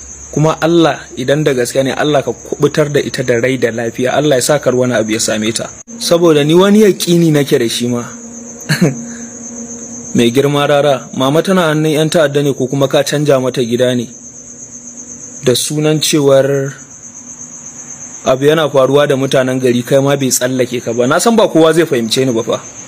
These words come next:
Wani ma zagi na zai akan wannan abin da na faɗa.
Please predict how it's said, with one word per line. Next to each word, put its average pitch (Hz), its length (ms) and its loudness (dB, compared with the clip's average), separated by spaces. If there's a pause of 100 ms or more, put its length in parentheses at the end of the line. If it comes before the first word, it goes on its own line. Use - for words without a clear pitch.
(340)
Wani 160 240 4
ma 175 160 4
zagi 170 340 2
na 131 120 2
zai 131 200 2
akan 147 240 -2
wannan 135 300 2
abin 123 200 -2
da 117 100 0
na 113 80 -2
faɗa. - 320 -6